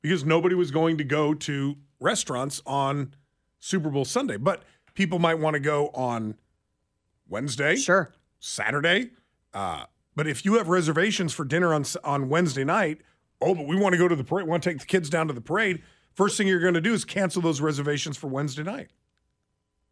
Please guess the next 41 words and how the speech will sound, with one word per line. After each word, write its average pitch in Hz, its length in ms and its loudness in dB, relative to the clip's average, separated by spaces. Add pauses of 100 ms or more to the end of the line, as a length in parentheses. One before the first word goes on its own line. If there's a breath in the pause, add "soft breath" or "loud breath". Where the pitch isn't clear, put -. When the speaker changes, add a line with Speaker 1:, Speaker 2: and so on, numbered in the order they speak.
(540)
Speaker 2:
I 262 100 4
wonder 285 260 4
also 226 320 2
to 185 160 0
what 175 120 4
extent 170 460 0
it 165 180 0
just 160 500 -2
hurts 175 300 -4
businesses 156 600 -2 (100)
overall 151 960 2 (240)
that 151 160 0
so 175 160 2
many 175 160 2
people 170 280 0
leave 170 220 2
to 147 80 -2
go 214 140 6
see 262 180 2
the 269 80 4
game. 120 240 -4
Speaker 1:
Mm-hmm. 120 320 -4 (800)
Nine 202 180 2
one 208 120 0
three, 170 180 0
five 160 240 0
eight 165 160 2
six, - 400 -4 (380)
seven 175 340 2
seven 160 300 2
nine 151 180 4
eight. 170 180 0
Mary 208 360 4
in 160 360 0
North 175 220 2
Kansas 165 320 2
City. 147 220 -2
Mary, 175 260 4
good 165 120 2
afternoon. 143 400 -4
Hello. 131 260 -6